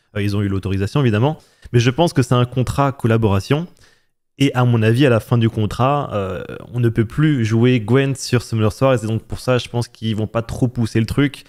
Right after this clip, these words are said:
En mode, euh, bah, il y, y aura du P V P, et cetera. Il y aura de la ranked Gwent. Non, je pense qu'il y aura rien de tout ça.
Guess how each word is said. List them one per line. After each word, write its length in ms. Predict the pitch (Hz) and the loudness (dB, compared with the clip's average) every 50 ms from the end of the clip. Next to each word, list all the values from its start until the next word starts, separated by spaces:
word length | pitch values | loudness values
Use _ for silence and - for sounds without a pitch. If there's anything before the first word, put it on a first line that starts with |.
| _ - - - - - - | _ -20 -20 -20 -20 -6 -2
En 60 | 113 | 0
mode, 300 | 110 113 120 123 120 110 | 2 4 4 4 4 4
euh, 160 | 113 107 107 101 | 4 4 4 2
bah, 180 | 95 107 107 | 2 0 0
il 160 | 107 110 113 | 0 0 0
y, 60 | 120 123 | 0 0
y 80 | 117 | 0
aura 120 | 110 113 110 | 0 0 0
du 100 | 110 110 | -2 -4
P 120 | - 127 | 0 2
V 140 | 120 123 120 | 2 2 2
P, 280 | - - 143 143 139 | 0 -2 -2 -2 -2
et 40 | 135 | -2
cetera. 400 | 123 120 104 107 131 127 135 139 | -4 -6 -4 -2 0 0 2 2
Il 60 | 135 | 0
y 20 | 117 | 0
aura 140 | 107 110 110 | 0 -2 -2
de 80 | 107 | 0
la 80 | 113 113 | 0 2
ranked 440 | 117 139 139 131 - - 143 131 117 | 2 2 2 2 2 0 0 0 2
Gwent. 280 | 117 139 143 139 120 | 2 2 2 2 0
Non, 160 | 123 127 120 | 0 0 0
je 80 | 113 - | 0 0
pense 160 | - 117 107 | 0 -2 0
qu'il 80 | - 123 | 2 2
y 20 | |
aura 120 | 107 101 98 | 2 2 2
rien 180 | 107 127 135 | 2 2 2
de 40 | 127 | 0
tout 100 | 120 123 | 0 0
ça. 360 | - 123 143 165 165 - _ | 0 0 0 0 -2 -8 _